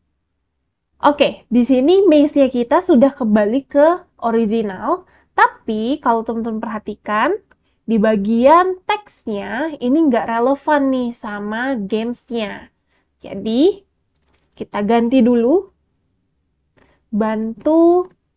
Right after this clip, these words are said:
kita kasih nama karakternya siapa, mungkin,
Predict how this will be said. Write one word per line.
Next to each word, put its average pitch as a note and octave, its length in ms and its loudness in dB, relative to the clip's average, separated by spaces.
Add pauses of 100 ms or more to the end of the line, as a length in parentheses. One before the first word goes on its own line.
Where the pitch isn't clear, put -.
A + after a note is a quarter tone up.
(920)
kita - 240 -16
kasih A3 240 -2
nama B3 240 -2
karakternya A3 720 -6
siapa, A#3 560 -4
mungkin, C4 880 -4